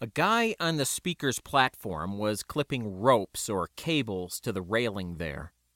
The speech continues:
The speaker himself was still talking over the noise of the crowd, still imploring them to his point of view,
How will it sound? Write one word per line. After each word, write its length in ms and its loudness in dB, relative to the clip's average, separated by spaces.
The 100 2
speaker 420 0
himself 580 2
was 140 -2
still 380 2
talking 560 2
over 180 0
the 140 -2
noise 400 0
of 100 -2
the 80 -6
crowd, 540 0
still 420 4
imploring 680 4
them 220 0
to 140 -2
his 140 -2
point 280 0
of 100 -4
view, 360 0